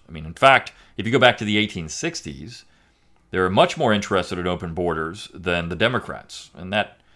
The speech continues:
uh, kind of flipped, uh, for a time. Uh, but, uh, certainly, uh, Republicans were just as interested in this free migration of peoples from wherever as Democrats were. And you can say, "Well, Democrats were interested in the Irish and the Germans."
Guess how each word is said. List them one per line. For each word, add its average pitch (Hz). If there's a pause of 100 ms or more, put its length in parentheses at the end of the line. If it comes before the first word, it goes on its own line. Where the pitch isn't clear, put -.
(540)
uh, 80
kind 127
of 92
flipped, 208 (640)
uh, 123
for 123
a 117
time. 143 (1400)
Uh, 85
but, 98 (540)
uh, 90
certainly, 117
uh, 107
Republicans 110
were 95
just 110
as 98
interested 101
in 90
this 85
free 127
migration 101
of 92
peoples 95
from 87
wherever 90
as 101
Democrats 120
were. -
And 80
you 120
can 95
say, 98
"Well, 101
Democrats 202
were 175
interested 160
in -
the 123
Irish 147
and 127
the 110
Germans." 135